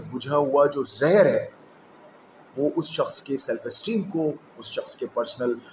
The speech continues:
जो उसका एक, अ, कहना चाहिए सुकून है, उसको गारत कर रहा है। और इस तरह की सैकड़ों मिसालें मौजूद हैं। आमिर लियाकत हुसैन, चूँकि वो एक public figure था इसलिए सामने आ गया, वरना मेरे और आपके दरमियान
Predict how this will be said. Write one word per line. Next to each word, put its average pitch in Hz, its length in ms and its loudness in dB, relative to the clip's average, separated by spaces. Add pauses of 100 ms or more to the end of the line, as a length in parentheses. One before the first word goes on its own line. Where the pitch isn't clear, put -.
(160)
जो 127 160 2
उसका 127 300 -2
एक, 120 200 0
अ, 107 460 -2 (400)
कहना 123 160 0
चाहिए 127 400 0 (420)
सुकून 240 500 4
है, 135 160 4
उसको 135 240 2
गारत 139 460 2
कर - 60 -6
रहा - 200 -14
है। - 100 -16 (1800)
और 131 240 2
इस - 160 -4
तरह 139 220 -4
की 165 180 -8
सैकड़ों 143 440 2
मिसालें 117 840 -6
मौजूद 113 420 0
हैं। - 120 -16 (280)
आमिर 196 320 6
लियाकत 127 460 2
हुसैन, 113 300 -6 (400)
चूँकि 160 260 -2
वो 170 140 4
एक 160 120 2
public 165 280 2
figure 147 240 2
था 143 160 0
इसलिए 123 360 -2
सामने 107 320 -6
आ 95 140 -2
गया, 101 180 -4
वरना 113 320 -2
मेरे 147 260 4
और 135 160 4
आपके 135 260 2
दरमियान 120 500 -4